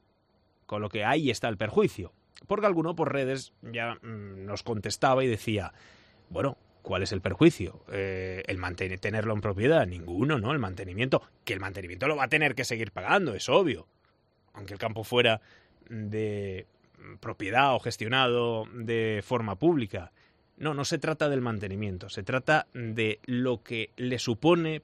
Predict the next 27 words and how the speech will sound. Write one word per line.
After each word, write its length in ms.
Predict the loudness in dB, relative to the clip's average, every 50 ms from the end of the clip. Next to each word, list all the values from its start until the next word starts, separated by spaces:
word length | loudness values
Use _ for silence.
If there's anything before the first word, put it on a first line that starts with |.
| _ _ _
para 240 | 2 4 4 4 2
el 100 | 0 0
límite 380 | -2 -2 -2 -2 -2 -2 -2
salarial 500 | 0 2 4 4 4 4 4 2 2 -2 -6 _ _ _ _ _ _ _ _ _ _ _ _ _ _ _ _ _ _ _ _
en 160 | -4 -2 0
amortizaciones 920 | 0 2 2 2 2 0 0 0 0 2 4 6 6 6 6 2 -2 -6 -8
por 260 | -8 -2 0 2 4
haber 180 | 4 4 4 2
invertido 600 | 2 2 2 0 0 -2 -4 -2 -2 -2 -4 -4 _ _ _ _ _ _ _ -2
todo 180 | 0 2 2 2
ese 180 | 2 2 2
dinero 400 | 0 0 0 0 0 0 0 -2 -4 _ _ _ _ _ _ _ _ _ _ _ _ _
durante 920 | -6 -2 2 4 4 6 6 4 4 2 2 2 4 4 4 2 2 2 4
estos 400 | 4 4 4 4 -2 -4 -4 -4
años. 340 | -6 -6 -8 -12 -14 -14 -16 -18 -20 -20 -20 -18 -8
Miguel 240 | -2 2 4 6 6
Barlonga, 320 | 8 8 8 6 6 6
hoy 180 | 6 6 6 6
el 120 | 4 4
propio 340 | 4 2 2 4 4 4 6
club 300 | 6 6 6 6 6 4 0 -8 _ _
ha 140 | 4 4 4
hecho 380 | 4 4 2 2 2 2 4 6
un 280 | 6 6 6 6 0 -2
comunicado 1000 | 0 2 4 6 6 6 6 4 4 6 6 6 6 4 2 -2 -4 -8 -16 _ _
diciendo 560 | -12 -8 -6 -6 -2 0 0 0 2 0 -2
que 240 | -4 -6 -8 -10 -12